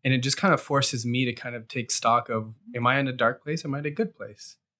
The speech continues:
Am I just tired? Did I just have a bad day? You know, ju-, but just that question, "Where are you at?" It's a safe question for me.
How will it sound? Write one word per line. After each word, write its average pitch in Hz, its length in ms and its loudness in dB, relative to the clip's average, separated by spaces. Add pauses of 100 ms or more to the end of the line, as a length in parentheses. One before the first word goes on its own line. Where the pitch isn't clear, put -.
(120)
Am 117 80 0
I 123 60 2
just 131 200 -6
tired? 110 480 -4
Did 117 140 -2
I 135 80 2
just 147 120 -4
have 165 140 -2
a 165 40 -6
bad 180 200 -4
day? 117 320 -6 (400)
You 127 80 -2
know, 127 140 2
ju-, 151 280 2
but 135 140 0
just 147 260 0
that 135 180 -2
question, 120 440 -6
"Where 120 140 -2
are - 20 -2
you 113 260 0
at?" 113 240 2
It's 135 140 -6
a - 60 -8
safe 151 300 2
question 123 420 -2
for 175 120 -2
me. 180 240 2